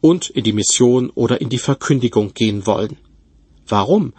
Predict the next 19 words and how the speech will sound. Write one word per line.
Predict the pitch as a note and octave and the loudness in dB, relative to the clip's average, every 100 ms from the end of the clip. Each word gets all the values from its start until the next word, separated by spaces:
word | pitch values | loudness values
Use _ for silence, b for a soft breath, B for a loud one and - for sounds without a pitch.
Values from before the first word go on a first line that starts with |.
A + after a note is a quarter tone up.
| b b | b b
so | - G2+ | -4 -2
habe | G#2 A2+ | 0 0
ich | A#2+ | -2
schon | - A#2 A2+ | 0 0 0
die | A2 - | -2 -2
eine | B2 C#3+ C3+ | 0 0 0
und | A#2 A2+ | 0 -2
den | A2 | 0
anderen | A2 A2 A#2 A#2 | -2 -2 -2 -2
gefragt. | A#2+ - F2 A#2+ - _ _ B B B | -4 -2 -2 -2 -8 _ _ B B B
"Du | C#3 | 0
bist | D#3+ - | 0 0
eine | D3 D#3 D3 B B | 0 0 0 B B
erfolgreiche | C#3 - F3 D#3+ D#3 D#3 | 0 2 0 0 0 2
Managerin, | C#3+ F#3+ F#3+ - A2+ G#2 F2+ B2+ _ _ _ | 2 2 0 0 -2 -2 -8 -10 _ _ _
du | - D#3+ F3 | 0 2 2
ein | - G#2+ G#2 - | 0 -2 -4 -2
beliebter | A2+ D#3 - C3 | 0 0 -2 -2
Lehrer | A#2 D#3+ F#3+ B2 | 0 0 0 -2